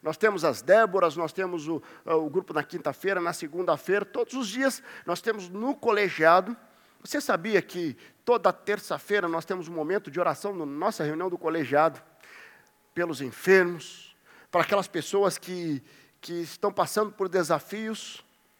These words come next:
Seus pastores oram por vocês. E isso é muito especial, porque nós cremos, acreditamos sim no poder da oração.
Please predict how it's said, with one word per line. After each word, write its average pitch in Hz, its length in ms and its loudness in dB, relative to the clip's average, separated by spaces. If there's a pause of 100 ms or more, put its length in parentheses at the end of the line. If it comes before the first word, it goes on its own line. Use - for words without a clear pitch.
(420)
Seus 202 200 -4
pastores 208 720 -2 (140)
oram 190 340 2
por 135 160 -10
vocês. - 680 -10 (1160)
E 240 140 2
isso 262 180 4
é 240 40 12
muito 233 300 0
especial, 254 580 4
porque 226 320 0
nós 240 460 0
cremos, 240 1000 2 (1000)
acreditamos 262 800 2
sim 254 220 -4
no 214 120 0
poder 180 600 2
da 175 120 4
oração. 214 540 6